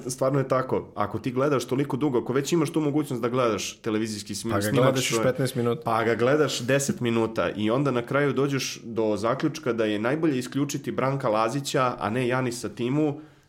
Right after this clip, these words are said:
Speaker 1: onda to meni stvarno nije jasno.
Speaker 2: Pritom da kažemo, ovaj, Branko Lazić nije od juče u ovoj Evroligi, ono već
Speaker 1: Ni
Speaker 2: igra
Speaker 1: najmanje.
Speaker 2: koliko? Pet godina.
Speaker 1: Tako je.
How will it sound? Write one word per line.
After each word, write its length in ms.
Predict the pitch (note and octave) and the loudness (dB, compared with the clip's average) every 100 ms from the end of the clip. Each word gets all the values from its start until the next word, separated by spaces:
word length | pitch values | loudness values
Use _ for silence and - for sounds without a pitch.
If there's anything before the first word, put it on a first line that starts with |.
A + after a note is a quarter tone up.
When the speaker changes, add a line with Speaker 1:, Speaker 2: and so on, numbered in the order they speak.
| _ | _
Speaker 1:
onda 200 | G#2+ G#2 | -6 -6
to 140 | G2+ A2+ | -4 -2
meni 220 | A#2 A#2 | -2 -2
stvarno 640 | - - - - F2+ A2 | -6 -12 -20 -10 -6 -2
nije 260 | A#2 B2+ G#2 | -2 0 0
jasno. 320 | F#2 F2 - - | 0 -4 -8 -6
Speaker 2:
Pritom 300 | A2 C#3 A#2 | -4 -2 -2
da 80 | |
kažemo, 440 | - B2 B2 C#3+ C#3 B2+ A#2 G2 | 0 0 0 0 2 2 2 2
ovaj, 260 | G2 G2+ G2+ | 0 0 0
Branko 340 | G2 A#2+ B2 | 0 0 2
Lazić 300 | A#2 B2 B2 | 0 0 -2
nije 160 | A#2+ C#3+ | 0 2
od 100 | C#3+ | 4
juče 360 | C3 B2+ - | 2 2 -2
u 140 | D2+ D#2+ | -6 -6
ovoj 220 | F2+ F2 | -4 -4
Evroligi, 520 | F2+ F#2 F2+ F2+ A2+ | -2 -2 -4 -2 -2
ono 280 | A2+ A2+ A2+ | 0 2 2
već 200 | A2+ A2+ | 2 2
Speaker 1:
Ni 100 | A#2 | 2
Speaker 2:
igra 140 | A#2 A#2 | 4 4
Speaker 1:
najmanje. 300 | A#2 B2+ - | 6 4 2
Speaker 2:
koliko? 220 | - F2 | 0 -4
Pet 280 | - A2+ G2+ | 0 -2 0
godina. 380 | G#2+ G#2 A#2+ C#3+ | 0 2 2 2
Speaker 1:
Tako 280 | F#3+ - | 2 0
je. 100 | F2 | -2